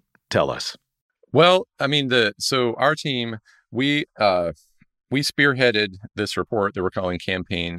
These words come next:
Speaker 2: uh, for Criminal Justice Data Modernization, uh, that we got, uh, twenty-five, uh, plus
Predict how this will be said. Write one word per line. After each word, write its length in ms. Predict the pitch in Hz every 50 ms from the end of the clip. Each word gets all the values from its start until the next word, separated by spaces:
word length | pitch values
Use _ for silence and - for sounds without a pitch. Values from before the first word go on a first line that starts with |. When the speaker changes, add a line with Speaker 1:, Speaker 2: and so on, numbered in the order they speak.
| - _ -
Speaker 2:
uh, 200 | 82 78 73 76 -
for 160 | - 90 82
Criminal 300 | - - 110 110 104 95
Justice 340 | 82 95 90 - - 95 -
Data 220 | - 95 90 85
Modernization, 760 | 80 80 80 78 78 76 76 104 110 - - - 98 92 85 - _ - - - _ _ -
uh, 160 | - 76 73
that 100 | 76 80
we 80 | 87 90
got, 240 | 92 90 90 - - _ _ - -
uh, 180 | 78 73 73 76 - _ _ _ _
twenty-five, 720 | - - 107 107 101 - 101 98 95 92 90 90 87 85 87 - _ _ _ _ _ _ _ -
uh, 160 | - 80 82 80 -
plus 440 | - 104 98 95 90 - - -